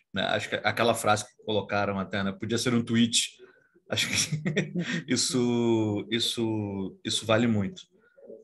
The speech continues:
né? Isso, isso acabou valendo muito. Acho que é uma coisa que o remoto, né, trouxe, tem, de fato, muitas coisas boas, mas esse ponto acho que,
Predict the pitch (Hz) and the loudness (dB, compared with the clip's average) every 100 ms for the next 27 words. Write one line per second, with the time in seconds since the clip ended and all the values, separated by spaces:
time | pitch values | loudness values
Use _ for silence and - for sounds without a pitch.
0 | - - 92 92 90 90 - 98 95 - | -20 -12 -6 -2 -2 -4 -4 -4 -4 -4
1 | 104 104 95 92 98 101 101 101 101 98 | -2 -2 -2 -4 -2 0 0 -2 0 -2
2 | 98 92 92 92 98 101 107 92 90 - | -2 0 -2 0 0 2 0 -4 -6 -14
3 | _ _ _ - - 95 - - - 107 | _ _ _ -20 -6 -4 -4 -8 -4 0
4 | 110 - 117 113 113 - 110 107 104 101 | 0 0 0 0 -4 -4 -2 0 0 0
5 | 98 104 - - _ 113 110 107 113 107 | -2 -4 -6 -12 _ -2 0 2 2 2
6 | 107 104 - 104 107 - 104 98 - - | 0 -6 -2 -2 -2 -2 -4 -6 -12 -20
7 | - _ _ 120 131 120 110 - _ _ | -20 _ _ 2 4 4 0 -14 _ _
8 | - 101 98 104 104 104 110 117 101 98 | -12 -12 -2 -2 0 -6 -4 -4 -6 -4
9 | 113 113 120 117 - - - _ _ _ | -4 -4 -4 -6 -10 -20 -20 _ _ _
10 | 110 - 95 - 107 107 110 104 98 - | -6 -6 -4 -2 0 -2 0 -2 -2 -6
11 | 113 107 107 101 98 92 87 | -2 -2 -2 -2 -4 -6 -8